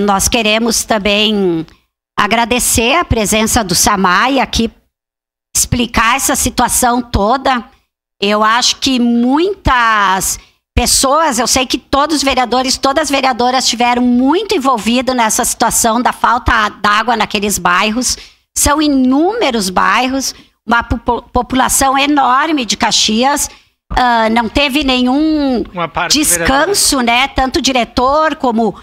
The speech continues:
Speaker 1: o Ângelo, inclusive da minha parte, foi quem mais eu demandei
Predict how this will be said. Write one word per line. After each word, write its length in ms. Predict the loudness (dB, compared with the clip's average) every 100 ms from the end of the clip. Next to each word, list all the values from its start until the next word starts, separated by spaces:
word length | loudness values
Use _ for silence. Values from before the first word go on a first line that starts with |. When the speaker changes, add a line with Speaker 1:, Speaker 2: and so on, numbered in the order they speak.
| -20 _
Speaker 1:
o 160 | -2 0
Ângelo, 480 | 2 0 0 0 0
inclusive 520 | -2 -2 -2 0 0
da 120 | 0
minha 260 | 0 0 0
parte, 460 | 2 2 0 -2
foi 380 | -2 0 0 -2 _ _ _
quem 160 | -2 0
mais 320 | 2 2 2
eu 60 | 0
demandei 760 | 0 0 0 0 0 0 -2